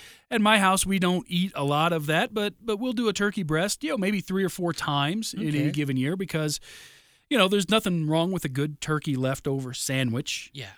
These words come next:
Speaker 1: Or, or any of the eighty-three thousand casseroles that could come out of leftover
Speaker 2: Mm-hmm.
Speaker 1: turkey.
Speaker 2: And then you get into the tetrazzinis and the pasta family
Speaker 1: Exactly.
Speaker 2: and everything else.
Speaker 1: Exactly. Now, getting into the carb side of this.
Speaker 2: Okay.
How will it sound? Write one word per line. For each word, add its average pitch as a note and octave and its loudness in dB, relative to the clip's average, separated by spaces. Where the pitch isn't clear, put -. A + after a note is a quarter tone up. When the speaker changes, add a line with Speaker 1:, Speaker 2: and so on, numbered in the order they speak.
Speaker 1:
Or, B2+ -2
or C3+ -2
any D3 -2
of C#3+ -2
the C3+ -2
eighty-three C3+ -4
thousand C3+ -2
casseroles D3+ 2
that D3 -2
could C#3 -6
come E3+ 2
out C#3+ 4
of B2 0
leftover A#2+ -2
Speaker 2:
Mm-hmm. C#3 -8
Speaker 1:
turkey. G#2+ -6
Speaker 2:
And G3+ -8
then G3 -2
you E3+ 0
get F3 -4
into D#3+ -4
the C#3+ -4
tetrazzinis C3 -10
and A#2+ -8
the G#2 -16
pasta A#2 -12
family B2 -6
Speaker 1:
Exactly. B2+ 0
Speaker 2:
and C#3 0
everything B2 -8
else. A#2 -20
Speaker 1:
Exactly. C#3 -4
Now, E3+ 2
getting A#3 2
into B3 2
the G#3 0
carb F#3 0
side B2+ 0
of G2+ -4
this. G#2+ -6
Speaker 2:
Okay. A2+ -6